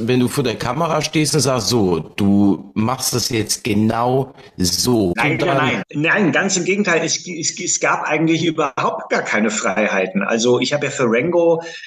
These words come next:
Speaker 2: die Klapperschlange synchronisiert und, äh, bei den Schlümpfen was synchronisiert. Also da waren die Vorgaben sehr streng. Ich musste im Grunde genommen klingen wie das Original, hatte
Speaker 1: Ja.
Speaker 2: ein Stimmencasting und wurde sehr, da wurde sehr, sehr streng drauf geachtet, dass ich das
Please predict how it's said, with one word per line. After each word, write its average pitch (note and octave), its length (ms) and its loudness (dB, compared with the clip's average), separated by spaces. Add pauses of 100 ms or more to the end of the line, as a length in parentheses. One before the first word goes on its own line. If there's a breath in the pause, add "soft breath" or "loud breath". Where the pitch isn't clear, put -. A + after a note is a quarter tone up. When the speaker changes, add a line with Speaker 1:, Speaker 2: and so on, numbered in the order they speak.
(180 loud breath)
Speaker 2:
die C3+ 80 0
Klapperschlange E3+ 680 0
synchronisiert E3+ 760 0
und, C#3 280 2
äh, C#3 240 2
bei C3 140 0
den C3 120 2
Schlümpfen E3+ 480 0
was D3+ 120 -2
synchronisiert. D#3+ 460 0 (160 loud breath)
Also E3 340 0 (420)
da D3+ 200 -2
waren E3 220 0 (420)
die E3 60 -2
Vorgaben D#3 420 0
sehr C3+ 120 0
streng. E3 260 0
Ich D3+ 140 0
musste E3 260 0
im C#3 180 -4
Grunde F3+ 220 2
genommen D3+ 160 0
klingen F3 380 2
wie D3+ 100 -2
das C#3 260 -2
Original, B2+ 680 0 (380 loud breath)
hatte C3+ 220 -2
Speaker 1:
Ja. B2 60 0
Speaker 2:
ein B2 100 0
Stimmencasting D#3 1160 2
und C#3 440 0
wurde C3+ 380 2
sehr, B2+ 460 -2
da C3 140 0
wurde D#3+ 200 2
sehr, G#3 260 -2
sehr F3+ 140 0
streng D3+ 280 0
drauf C3+ 200 -2
geachtet, A2+ 600 -4
dass A2 220 -2
ich B2 120 -4
das - 340 -2